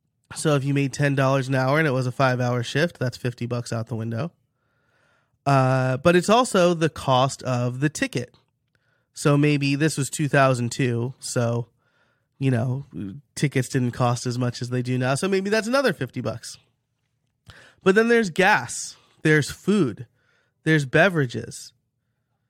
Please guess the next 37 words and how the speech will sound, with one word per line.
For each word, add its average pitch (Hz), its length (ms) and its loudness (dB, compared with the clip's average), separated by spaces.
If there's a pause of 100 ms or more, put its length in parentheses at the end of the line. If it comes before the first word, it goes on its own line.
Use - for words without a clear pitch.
(600)
There's 165 280 6
a 170 60 4
lot 175 320 6
of 175 100 0
other 170 560 2
hidden 170 400 0
costs, - 640 -4
and 180 220 -2
those 208 220 2
all 180 280 4
go 165 200 4
into 147 280 0
opportunity 123 600 -2
cost. - 420 -14 (1700)
Whereas, 175 960 2 (400)
again, 170 420 0
if 135 180 -4
I 165 260 4
had 156 160 0
hired 175 600 0
somebody 143 400 -2
to 135 80 -2
mow 135 180 0
my 123 160 -2
lawn 120 320 -4
then, 127 200 -4
they 170 80 0
would 139 100 0
have 127 80 -2
had 120 160 -4
better 120 220 -4
equipment, 170 580 -2
and 123 140 -8
weed 143 200 -6
whack 139 400 0
and - 120 -10
trim. 143 380 -2